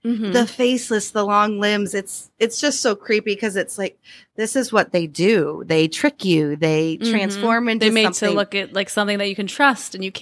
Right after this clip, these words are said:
Speaker 2: that you
Speaker 1: can't.
Speaker 2: trust, or something super creepy so that they affect you when they evoke an emotion that they can
Speaker 1: Mm-hmm.
Speaker 2: attach to. Usually it's a negative
Speaker 1: Yes.
Speaker 2: emotion, but we know <laughs> these poor sisters have been tormented.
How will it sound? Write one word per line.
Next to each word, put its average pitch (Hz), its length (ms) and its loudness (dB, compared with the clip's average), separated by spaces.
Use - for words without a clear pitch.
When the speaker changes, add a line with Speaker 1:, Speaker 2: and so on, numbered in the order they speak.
Speaker 2:
that 254 200 6
you 240 120 4
Speaker 1:
can't. - 100 -4
Speaker 2:
trust, 359 440 4
or 262 380 4
something 247 340 -8
super 226 380 -6
creepy 285 480 -2
so 196 240 -2
that 180 160 -2
they 190 140 -2
affect 214 380 -4
you 226 80 -2
when 214 260 0
they 220 200 2
evoke 214 360 0
an 226 80 -2
emotion 185 500 -2
that 165 180 -4
they 165 120 0
can 190 260 -4
Speaker 1:
Mm-hmm. 185 300 -12
Speaker 2:
attach 185 560 0
to. 156 180 -6
Usually 247 360 0
it's 226 120 -4
a 180 60 -2
negative 185 460 2
Speaker 1:
Yes. - 20 -10
Speaker 2:
emotion, 156 520 -6
but 147 280 -6
we 254 160 4
know 254 320 4
<laughs> - 0 -
these 277 340 2
poor 277 460 4
sisters - 640 -2
have 233 180 0
been 233 200 0
tormented. 233 920 0